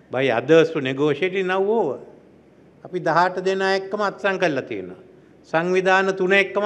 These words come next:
අත්සන් කරලා තියෙනවා. ඒකයි දැන් මෙතන තියෙන්නේ. එහෙනම් මේ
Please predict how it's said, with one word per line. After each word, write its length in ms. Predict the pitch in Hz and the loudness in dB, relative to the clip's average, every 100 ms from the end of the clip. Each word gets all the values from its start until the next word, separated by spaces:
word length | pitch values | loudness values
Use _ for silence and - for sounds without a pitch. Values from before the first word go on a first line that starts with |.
| 196 | -2
අත්සන් 300 | - 180 175 | -2 -4 0
කරලා 220 | 185 185 185 | -2 -2 -4
තියෙනවා. 260 | - - - - - _ _ _ _ _ _ 147 | -10 -14 -20 -20 -20 _ _ _ _ _ _ -10
ඒකයි 320 | 185 208 202 | -4 0 0
දැන් 120 | 208 208 | 0 -2
මෙතන 240 | 190 202 196 185 | -4 -4 -6 -8
තියෙන්නේ. 320 | 160 120 - - - - - _ _ - | -10 -10 -18 -20 -20 -20 -20 _ _ -14
එහෙනම් 300 | 123 190 196 | -8 -6 -2
මේ 200 | 151 190 | 0 2